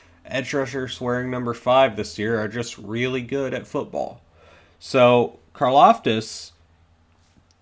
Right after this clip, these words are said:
does have good power and does have decent strength and has the explosiveness and the bend and the flexibility.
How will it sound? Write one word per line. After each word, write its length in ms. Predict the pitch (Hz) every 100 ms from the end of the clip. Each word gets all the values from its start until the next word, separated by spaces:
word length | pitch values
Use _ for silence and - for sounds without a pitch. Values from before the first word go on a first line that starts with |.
| _ _
does 340 | - 135 185 -
have 520 | 180 139 117 123 - _ _
good 260 | 127 110 -
power 520 | - 123 120 101 101
and 240 | 104 104 104
does 320 | 110 147 -
have 600 | 147 123 110 104 - - _ _ _ _ _ _ _ _ _ _ _ _ _
decent 420 | 120 127 - 110
strength 720 | - - 113 113 104 - - -
and 140 | 120
has 400 | 95 110 120 123
the 120 | - 113
explosiveness 1080 | 104 - - 117 127 110 101 98 - - _ -
and 160 | 117
the 60 | 107
bend 540 | - - 107 113 104
and 100 | 104
the 40 | 101
flexibility. 880 | - 110 - 101 107 104 98 101